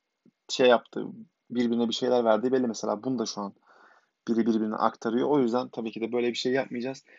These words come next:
Hesap çok güzel. Siz bu hesap hakkında ne düşünüyorsunuz? Yani ne düşünüyorsunuz? Şimdi baktığınız zaman bu hesaba, şöyle tıklayayım tekrardan. Ne düşünüyorsunuz? Yorumlarda belirtirseniz çok sevinirim.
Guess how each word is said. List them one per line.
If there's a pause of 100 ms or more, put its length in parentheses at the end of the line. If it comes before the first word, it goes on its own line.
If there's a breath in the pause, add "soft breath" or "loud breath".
(340 soft breath)
Hesap
çok
güzel. (140)
Siz
bu
hesap
hakkında
ne
düşünüyorsunuz?
Yani (1040)
ne
düşünüyorsunuz?
Şimdi
baktığınız
zaman
bu
hesaba, (360)
şöyle
tıklayayım
tekrardan. (500 soft breath)
Ne
düşünüyorsunuz?
Yorumlarda
belirtirseniz
çok
sevinirim.